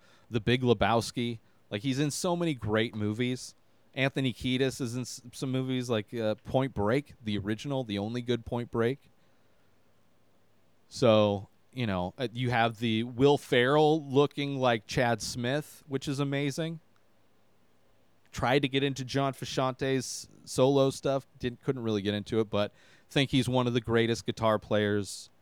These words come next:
ever. Like, he, he's an artist with a guitar, and I, I love hearing him play.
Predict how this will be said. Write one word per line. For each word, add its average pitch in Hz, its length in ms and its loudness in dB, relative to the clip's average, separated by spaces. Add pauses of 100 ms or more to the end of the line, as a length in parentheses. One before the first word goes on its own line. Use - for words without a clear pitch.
(220)
ever. 110 340 0 (1040)
Like, 98 220 -2
he, 117 240 -6
he's 110 260 -2
an 117 80 2
artist 113 480 2
with 107 160 -2
a 110 60 -6
guitar, 98 480 0
and 95 100 -4
I, 98 160 -2
I 101 80 -4
love 95 300 0
hearing 98 320 -4
him 92 80 -8
play. 90 340 -4